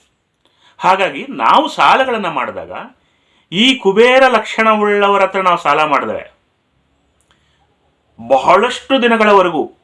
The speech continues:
ಬಹಳಷ್ಟು ದಿನಗಳವರೆಗೂ ಅವ್ರಿಗೆ ಬಡ್ಡಿಗಳನ್ನೇ ಕೊಡ್ತಾ ಇರ್ಬೇಕಾಗುತ್ತೆ.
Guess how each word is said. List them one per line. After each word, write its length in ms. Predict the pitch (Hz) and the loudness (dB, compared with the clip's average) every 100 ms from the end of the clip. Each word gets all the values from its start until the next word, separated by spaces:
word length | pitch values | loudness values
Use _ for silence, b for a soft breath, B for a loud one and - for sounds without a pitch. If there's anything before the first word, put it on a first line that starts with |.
| 127 | -6
ಬಹಳಷ್ಟು 480 | 131 175 214 - 208 | -4 -4 -6 -4 -4
ದಿನಗಳವರೆಗೂ 600 | 190 180 151 127 104 - _ _ _ _ _ _ _ _ _ _ _ _ _ _ _ _ | -2 -2 0 0 -4 -14 _ _ _ _ _ _ _ _ _ _ _ _ _ _ _ _
ಅವ್ರಿಗೆ 240 | 151 160 151 | -6 -4 -2
ಬಡ್ಡಿಗಳನ್ನೇ 680 | - 143 143 185 180 185 | -2 -2 0 2 2 0
ಕೊಡ್ತಾ 340 | 180 156 - 147 | 0 -2 0 -2
ಇರ್ಬೇಕಾಗುತ್ತೆ. 960 | 139 127 120 110 104 - 87 71 - | -2 -4 -6 -8 -10 -10 -10 -10 -16